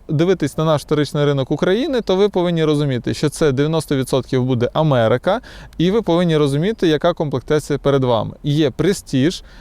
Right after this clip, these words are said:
є Premium Plus і Premium. Prestige сама-сама топова, вона йде м-,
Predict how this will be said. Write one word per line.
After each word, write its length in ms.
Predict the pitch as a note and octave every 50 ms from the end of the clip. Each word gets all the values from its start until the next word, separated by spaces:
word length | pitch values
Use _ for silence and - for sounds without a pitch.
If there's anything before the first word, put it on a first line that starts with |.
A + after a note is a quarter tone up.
| - - -
є 280 | B2+ C#3 E3 E3 D3
Premium 500 | B2+ - D#3+ E3+ F3+ E3 D3+ C#3 B2+ B2
Plus 340 | - C3 C#3+ G3 B3+ - - -
і 80 | - G3
Premium. 600 | F3+ - F3+ E3 C#3+ C3 A#2+ A2+ G#2 G#2+ G#2+ G#2+
Prestige 400 | - - D#3 - - - C#4 B3+
сама-сама 640 | - - - C#4+ A#3+ F3+ E3+ D#3 - E3 D3+ D3+ D3+
топова, 440 | - - C4 B3 - A#3+ G3+ F#3 E3+
вона 280 | D#3 D#3+ D#3+ E3+ E3+
йде 240 | E3 D#3 D3 D3+ E3
м-, 480 | D#3 D3 C#3+ D3 D3+ D#3 E3 D#3 D#3+